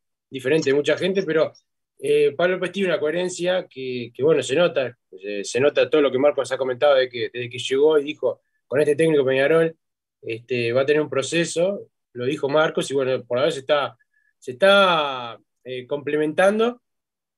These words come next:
porque uno, lo, uno al estar cerquita ahí lo puede, lo puede ver.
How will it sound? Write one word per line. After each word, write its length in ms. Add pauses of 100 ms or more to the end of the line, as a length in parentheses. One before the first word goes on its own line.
(260)
porque 180
uno, 100
lo, 240
uno 180
al 100
estar 180
cerquita 380
ahí 120
lo 120
puede, 420
lo 120
puede 160
ver. 240